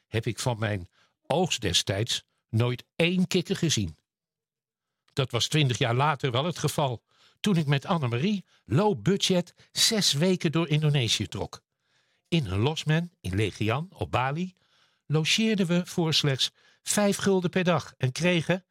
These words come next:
bij de prijs inbegrepen, een kikker op het toilet. 's Nachts in het pikken donker met de zaklantaarn eruit om te plassen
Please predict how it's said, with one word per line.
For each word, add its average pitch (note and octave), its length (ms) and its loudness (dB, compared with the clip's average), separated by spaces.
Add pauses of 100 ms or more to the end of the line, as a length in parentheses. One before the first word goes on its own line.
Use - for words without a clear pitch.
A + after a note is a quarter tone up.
(340)
bij D3+ 200 0
de C3 80 -4
prijs C#3 300 0
inbegrepen, F3 680 0 (580)
een F3+ 180 0
kikker A3+ 340 0
op G3 120 2
het D#3+ 120 -2
toilet. C#3 460 0 (840)
's - 140 0
Nachts E3 280 4
in D#3+ 100 4
het D3+ 120 2
pikken E3+ 280 0
donker E3 320 0
met D#3+ 140 0
de C#3 60 0
zaklantaarn E3 640 0
eruit D#3+ 360 0
om D3 100 -2
te C#3+ 80 -4
plassen F#3 500 -2